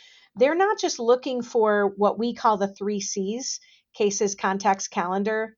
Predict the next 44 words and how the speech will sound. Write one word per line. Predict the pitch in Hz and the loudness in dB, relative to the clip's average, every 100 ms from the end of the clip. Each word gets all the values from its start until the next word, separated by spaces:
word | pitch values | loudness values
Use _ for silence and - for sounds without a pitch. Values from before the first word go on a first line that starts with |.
| _ | _
in | 202 196 196 190 190 180 | -2 0 0 -4 -8 -4
their | 190 185 180 | 0 0 0
software | 196 185 214 226 | 0 0 0 -2
program. | - 240 247 247 247 240 - - _ | 0 0 0 -2 -4 -12 -20 -20 _
They're | 196 277 339 | 2 2 4
looking | 330 339 302 | 0 -2 -8
for | 269 233 | -4 -4
what's | 208 214 - | -2 -6 -6
beyond | 208 190 175 175 170 | -4 -2 -2 -6 -8
that. | - - - _ _ _ _ | -10 -10 -16 _ _ _ _
How | - 240 254 294 | -4 2 2 2
can | 311 269 | -4 -2
I | 208 | 0
really | 208 185 220 247 247 240 | 0 -2 2 4 4 0
take | - 214 214 | -4 -4 -4
advantage | 190 185 196 190 196 | -2 -2 -2 -2 -4
of | 175 | -6
the | 185 | -6
software | - 170 175 185 | -2 -2 -2 -4
that | 180 170 | -2 -4
I | 170 | -4
have? | 160 185 185 - - | -6 -6 -4 -6 -10
How | - 185 196 214 | -4 0 0 0
can | - 214 202 202 | -2 -2 -2 -4
I, | 196 190 - | -2 -2 0
are | 208 | 0
there | 214 226 | 0 -4
features | - 247 - 247 254 240 - - - - _ | -8 -12 -2 0 0 -2 -10 -18 -20 -20 _
that | 233 220 | 4 4
I'm | 220 | 4
not | 214 214 | 2 2
taking | 233 226 214 | -2 -2 -2
advantage | 196 202 208 208 | 0 0 0 0
of? | 208 | 0
And | 185 175 _ - | 0 -6 _ -8
for | 202 | -4
anyone | 190 180 180 | -2 -2 -4
listening, | 175 202 190 | -4 -4 -2
the | 185 180 | -2 -2
answer | 190 190 | -4 -8
to | 180 | -2
that | 180 | -2
is | 175 170 | -2 -4
yes. | 156 165 - | -4 -4 -10